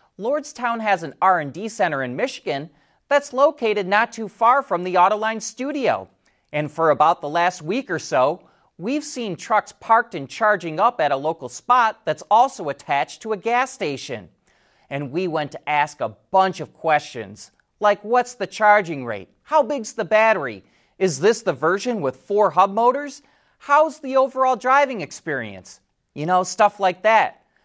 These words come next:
But unfortunately, the driver said it was his very first day on the job and that the company didn't tell them anything about the truck specs. I'll make a point to stop in and see them next week again, and hopefully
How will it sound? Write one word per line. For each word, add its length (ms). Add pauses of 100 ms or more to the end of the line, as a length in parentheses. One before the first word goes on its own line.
(220)
But 160
unfortunately, 840
the 120
driver 400
said 380 (320)
it 160
was 180
his 200
very 500
first 380
day 200
on 160
the 80
job 480 (440)
and 200
that 180
the 80
company 460
didn't 380
tell 240
them 180 (220)
anything 560
about 320
the 60
truck 300
specs. 640 (580)
I'll 140
make 280
a 60
point 360
to 60
stop 540
in 180
and 140
see 240
them 200
next 320
week 200
again, 480 (180)
and 140
hopefully 600